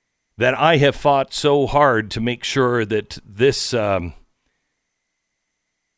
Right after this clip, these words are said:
this group sees the light of day and has access, I'm gonna be real frank with you, to your heart and wallet, because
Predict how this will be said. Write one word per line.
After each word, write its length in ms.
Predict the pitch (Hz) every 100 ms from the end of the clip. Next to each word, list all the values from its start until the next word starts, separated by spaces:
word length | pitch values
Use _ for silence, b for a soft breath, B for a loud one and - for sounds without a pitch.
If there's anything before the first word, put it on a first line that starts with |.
| _ _ -
this 260 | 147 143
group 540 | - 135 151 131 117 - -
sees 520 | - - 165 170 139
the 160 | 131 127
light 340 | 117 123 127
of 180 | 107 -
day 460 | 123 104 90 107 -
and 240 | 104 101 101
has 280 | 113 104 -
access, 840 | 123 131 - 139 110 107 - - - _ _ _ _ -
I'm 140 | 104
gonna 200 | 110 117
be 120 | 113
real 220 | 113 113 104
frank 360 | 131 120 -
with 140 | 92 95
you, 220 | 98 - _ _ -
to 120 | 120
your 280 | 110 131 123
heart 420 | 123 131 127 -
and 220 | 104 104 98
wallet, 500 | 123 113 82 - - _ _ _ _ _ _ _ _ _ _ _ _ -
because 580 | 117 - 123 117 107